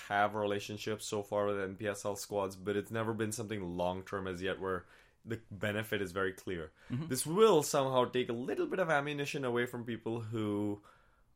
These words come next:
Speaker 1: are hating on the U S L for having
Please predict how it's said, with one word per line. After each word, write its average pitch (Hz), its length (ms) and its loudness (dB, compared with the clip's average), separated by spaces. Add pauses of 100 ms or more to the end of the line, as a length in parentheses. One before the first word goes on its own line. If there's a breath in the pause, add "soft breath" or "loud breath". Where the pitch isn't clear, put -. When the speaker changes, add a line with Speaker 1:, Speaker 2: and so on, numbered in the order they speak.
(180)
Speaker 1:
are 107 220 4
hating 107 500 0
on 98 960 -2 (120)
the 98 240 -6
U 101 320 -2
S 120 240 -2
L 151 280 2
for 143 180 -2
having 131 540 0